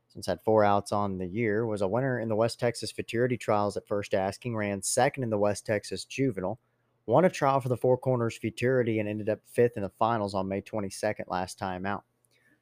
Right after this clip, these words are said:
Most recent work was August the sixth at Albuquerque, going two twenty and twelve thirty-three. It was from the gate, and it was ninth fastest of nineteen, just over nineteen thousand in earnings for Lake Havasu.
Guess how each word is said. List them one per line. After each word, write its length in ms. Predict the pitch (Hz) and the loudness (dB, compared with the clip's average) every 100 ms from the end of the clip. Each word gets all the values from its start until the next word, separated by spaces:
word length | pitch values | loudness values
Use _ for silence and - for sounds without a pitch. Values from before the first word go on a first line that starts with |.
| _ _ 127 | _ _ 0
Most 180 | 127 | 4
recent 280 | 151 151 135 | 4 4 4
work 160 | 139 151 | 4 6
was 100 | 131 | 6
August 300 | 135 127 - | 6 6 0
the 40 | |
sixth 320 | - 143 143 | 0 0 2
at 80 | 117 | 2
Albuquerque, 540 | 110 107 113 113 110 143 | 4 4 2 0 0 0
going 240 | 117 113 | 0 0
two 160 | 123 117 | -2 -2
twenty 320 | 120 117 127 | -2 -2 -2
and 160 | 107 - | -4 -4
twelve 260 | - 113 110 | 2 4 4
thirty-three. 680 | 120 101 92 113 135 117 - _ _ _ _ _ | 0 0 -2 0 2 2 -2 _ _ _ _ _
It 80 | 101 | -4
was 260 | 98 113 131 | 2 2 2
from 220 | 139 127 | 0 -2
the 60 | 104 | 2
gate, 260 | 113 123 | 4 4
and 80 | 110 | 0
it 80 | 95 | -4
was 140 | 95 | -2
ninth 200 | 101 113 | -2 -2
fastest 440 | 113 110 107 107 92 | -2 -2 -4 -8 -6
of 60 | |
nineteen, 680 | 98 104 - - 131 101 95 _ _ - | -4 -4 -6 -8 -6 -6 -10 _ _ -10
just 120 | - | 0
over 140 | 120 107 | 2 2
nineteen 480 | 107 113 117 107 | 0 -2 -6 -4
thousand 320 | 98 98 98 92 | -2 0 0 -2
in 80 | |
earnings 260 | 95 107 92 | -2 -4 -6
for 140 | 85 | -6
Lake 220 | 85 92 - | -4 -2 -2
Havasu. 420 | 95 82 - | -4 -4 -10